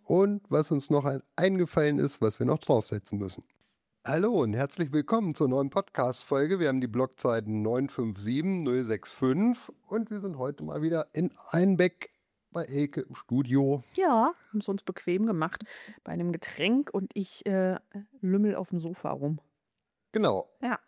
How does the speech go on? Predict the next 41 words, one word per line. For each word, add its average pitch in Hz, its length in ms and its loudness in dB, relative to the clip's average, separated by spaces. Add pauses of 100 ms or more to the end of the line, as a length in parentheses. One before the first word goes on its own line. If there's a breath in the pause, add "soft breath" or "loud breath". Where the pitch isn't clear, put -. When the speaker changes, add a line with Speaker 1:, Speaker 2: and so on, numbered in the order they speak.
(140)
Speaker 1:
Weil 135 340 -2
es 123 100 -4
ist 117 220 -4
warm 147 440 2
und, 120 400 -2 (520 loud breath)
also 117 180 0
hier 151 200 6
ist 143 100 6
es 127 100 0
ja 135 100 6
noch 135 140 2
mal 123 300 4
wärmer 143 480 2
als 135 420 -2
Speaker 2:
Mhm. 196 480 -6
Speaker 1:
<laughs> - 60 -20
woanders, 151 640 -2
finde 143 280 -6
ich. - 140 -16 (160)
Speaker 2:
Ja, 202 260 0 (220)
das 190 160 -6
stimmt. 202 480 -4 (600)
Die 196 120 -4
Wärme 202 260 4
der 190 120 4
letzten 196 340 -2
Wochen 196 200 -2
ist - 140 -6
noch 185 140 -6
hier 185 100 0
drin. 170 240 -2 (1080)
Speaker 1:
Das - 140 -10
stimmt. - 460 -8 (140)
Speaker 2:
Mhm. 190 400 -4 (1400)
Speaker 1:
Genau, 170 320 4
dann 123 100 2
wollen 160 180 6
wir 120 40 0
gar 131 160 4
nicht 135 200 0
lange 135 420 2